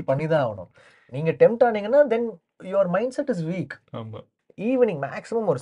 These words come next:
Speaker 1: செவன் குள்ள டின்னர் முடிச்சிருங்க. டின்னர் முடிச்சிட்டீங்கன்னா எல்லாருக்குமே ந-, ஒரு ஃபிட்னஸா நல்லா இருக்கும்.
Speaker 2: ம்.
Speaker 1: உங்களுக்கு வந்து வெயிட் வந்து அதுக்கு மேல போ-, போடுறது வந்து கொஞ்சம் ரெடியூஸ் ஆகும். So, நீங்க மேக்ஸிமம் செவன், செவனுக்கு டின்னர் ஃபினிஷ் பண்ண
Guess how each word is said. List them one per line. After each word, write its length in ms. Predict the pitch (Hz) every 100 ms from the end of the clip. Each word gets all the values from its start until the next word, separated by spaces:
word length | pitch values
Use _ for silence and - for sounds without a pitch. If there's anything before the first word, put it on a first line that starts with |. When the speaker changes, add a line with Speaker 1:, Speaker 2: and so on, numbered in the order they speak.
| -
Speaker 1:
செவன் 260 | 143 175
குள்ள 180 | 160 160
டின்னர் 320 | 131 123 117
முடிச்சிருங்க. 520 | 104 101 - 95 90 87 _
டின்னர் 340 | 120 120 131
முடிச்சிட்டீங்கன்னா 500 | 113 104 - 107 156
எல்லாருக்குமே 480 | 135 - 120 123 135
ந-, 140 | 113 -
ஒரு 140 | 104 -
ஃபிட்னஸா 360 | 131 139 135
நல்லா 220 | 104 85
இருக்கும். 320 | 90 _ - 120
Speaker 2:
ம். 200 | 104 107 _
Speaker 1:
உங்களுக்கு 340 | - 107 104 107
வந்து 520 | 104 120 120 107 98 - - 104
வெயிட் 280 | 127 165 147
வந்து 380 | 123 117 123 127
அதுக்கு 200 | 107 -
மேல 320 | 113 113 104 _ _ _
போ-, 220 | 127 117 107
போடுறது 180 | 131 131
வந்து 160 | 135 175
கொஞ்சம் 260 | 208 190
ரெடியூஸ் 320 | 135 123 113
ஆகும். 160 | 98 85
So, 180 | - 131
நீங்க 220 | 117 107
மேக்ஸிமம் 280 | 110 - 208 185
செவன், 320 | 127 131 131 123 _ _ _ _ _
செவனுக்கு 540 | - 120 139 139 180 147
டின்னர் 280 | 113 120 104
ஃபினிஷ் 240 | 110 -
பண்ண 160 | -